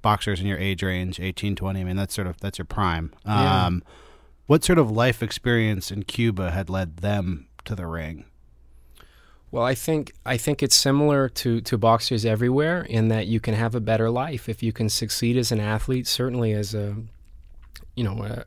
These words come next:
Speaker 2: an elite athlete like, like my trainer Hector Vinent was. He was, uh, a prodigy from very young, grew up in the east,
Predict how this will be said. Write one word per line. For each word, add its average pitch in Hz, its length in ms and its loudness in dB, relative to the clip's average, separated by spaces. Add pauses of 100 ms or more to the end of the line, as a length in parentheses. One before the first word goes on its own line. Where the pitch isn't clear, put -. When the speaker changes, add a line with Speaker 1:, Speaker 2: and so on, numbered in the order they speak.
Speaker 2:
an 110 100 2
elite 113 320 4
athlete 117 440 2
like, 107 320 -4
like 110 200 -4
my 104 120 0
trainer 113 340 2
Hector 110 300 -2
Vinent 113 380 2
was. 107 380 -2
He 120 160 -2
was, 107 320 -2 (580)
uh, 98 220 -4 (140)
a 110 60 -14
prodigy 117 720 0
from - 260 -4
very 117 300 4
young, 107 420 0 (360)
grew 117 240 0
up 113 160 -2
in 113 100 4
the 107 180 0
east, - 300 0